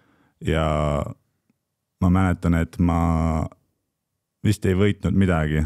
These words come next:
nagu ma olin igal alal ei, mingi kuues-seitsmes, aga ma olin nagu noorem ka, et selles eas on see vanusegruppide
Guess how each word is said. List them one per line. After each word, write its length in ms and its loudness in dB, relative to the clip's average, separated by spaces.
nagu 200 0
ma 140 4
olin 260 2
igal 300 0
alal 240 0
ei, 220 -2
mingi 380 0
kuues-seitsmes, 720 0
aga 160 -2
ma 160 2
olin 160 0
nagu 280 -2
noorem 420 0
ka, 220 0
et 220 -8
selles 300 -2
eas 240 -2
on 100 -2
see 340 -2
vanusegruppide 840 0